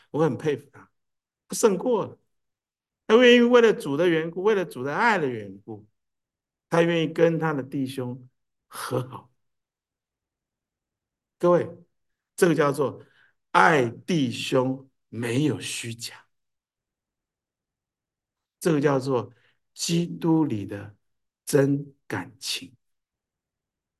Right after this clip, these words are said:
同工们，弟兄姐妹们，在神的家里面，要，我们都要一起来学这个功课，好吗？不容易哈，我们求神的恩典帮助我们，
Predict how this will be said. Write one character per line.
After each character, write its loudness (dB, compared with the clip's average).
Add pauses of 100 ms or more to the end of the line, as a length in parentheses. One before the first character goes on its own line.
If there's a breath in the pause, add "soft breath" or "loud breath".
(640)
同 -4
工 2
们， -2 (540)
弟 -12
兄 2
姐 -4
妹 -4
们， -12 (720)
在 6
神 2
的 4
家 2
里 2
面， -2 (200)
要， 2
我 0
们 -4
都 -2
要 2
一 -2
起 -6
来 -6
学 -8
这 -8
个 -4
功 -14
课， -18 (200)
好 2
吗？ 4 (280)
不 4
容 4
易 -4
哈， -16 (260 soft breath)
我 0
们 0
求 2
神 0
的 2
恩 2
典 -4
帮 -4
助 -8
我 -10
们， -20